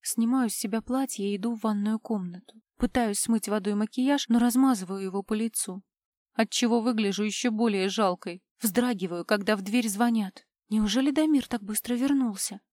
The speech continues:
Бегу в коридор, распахиваю дверь и застываю. Это мама. Несколько секунд смотрим друг на друга, а потом я делаю шаг вперед, обнимаю ее и прижимаюсь к ней.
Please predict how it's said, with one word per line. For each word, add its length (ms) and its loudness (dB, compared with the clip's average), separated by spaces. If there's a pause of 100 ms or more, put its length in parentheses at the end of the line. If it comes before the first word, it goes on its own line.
(200)
Бегу 320 4
в 60 -6
коридор, 500 2
распахиваю 600 2
дверь 240 2
и 20 4
застываю. 720 -2 (180)
Это 220 2
мама. 440 0 (320)
Несколько 480 2
секунд 400 2
смотрим 440 2
друг 240 -4
на 100 2
друга, 420 -2
а 100 4
потом 260 4
я 160 2
делаю 300 2
шаг 260 0
вперед, 400 2
обнимаю 560 6
ее 340 0
и 60 -2
прижимаюсь 680 4
к 100 -16
ней. 280 -8